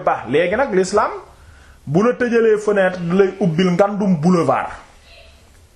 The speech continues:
Moom du day tëj buntu ubbi fenêtre. Non, non, non. L'islam fenêtre lay tëj ubbi boulevard.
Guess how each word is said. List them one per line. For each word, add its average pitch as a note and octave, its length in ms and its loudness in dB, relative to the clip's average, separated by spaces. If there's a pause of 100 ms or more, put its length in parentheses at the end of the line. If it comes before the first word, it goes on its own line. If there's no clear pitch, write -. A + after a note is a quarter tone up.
(600)
Moom E3+ 340 0
du F#3 200 -2
day E3+ 180 2
tëj F3+ 220 0
buntu F3 240 0
ubbi E3 160 0
fenêtre. F3+ 400 0
Non, A3+ 200 0
non, B3+ 140 0
non. B2 160 2
L'islam F3+ 400 0
fenêtre F#3 460 0
lay E3+ 180 2
tëj D#3+ 220 -2
ubbi E3 220 0
boulevard. C3 560 0